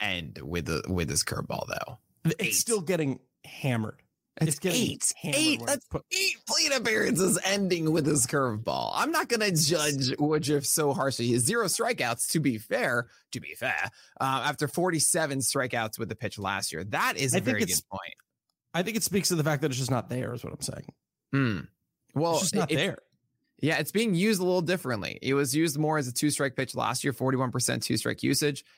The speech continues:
Speaker 1: This year, seventy-two percent early. And that's why we're seeing the high called strike pitch, right? It's, I mean, that, that's just what it is right now. Thirty-two percent called strikes because he's using it early in, uh, you know, in his counts.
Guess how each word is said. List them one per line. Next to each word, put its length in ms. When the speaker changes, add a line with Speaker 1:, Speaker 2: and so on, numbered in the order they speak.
Speaker 1:
This 240
year, 360
seventy-two 540
percent 340
early. 400
And 160
that's 120
why 140
we're 80
seeing 220
the 80
high 380
called 260
strike 560
pitch, 360
right? 240
It's, 140
I 60
mean, 120
that, 180
that's 240
just 160
what 220
it 100
is 220
right 160
now. 120
Thirty-two 380
percent 340
called 160
strikes 320
because 380
he's 140
using 200
it 120
early 220
in, 160
uh, 260
you 80
know, 80
in 80
his 140
counts. 360